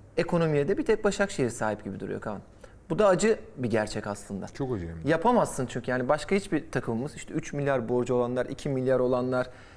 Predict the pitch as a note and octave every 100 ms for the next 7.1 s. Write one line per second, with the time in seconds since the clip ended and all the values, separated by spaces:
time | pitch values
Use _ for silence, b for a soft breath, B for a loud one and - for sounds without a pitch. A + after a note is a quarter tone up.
0 | B G#2 C#3 F3 D#3 D#3 D3+ - D3+ C#3+
1 | D3 C#3+ C#3 C#3+ C#3+ C3+ C#3 C3+ C3+ B2
2 | C3 C3 C3 B2+ C3+ D#3 E3+ A3 D#4 -
3 | C#3 A#2 G#2 G2+ B B - B2 B2 A2
4 | G#2+ - G#3 G#3 - F#3+ G3+ - - A2
5 | G#2 G2 - B B G3 A3+ A#3+ B3+ G#3
6 | E3 F3 F3+ G#3 F3+ D3+ D3 C#3+ F#3 F#3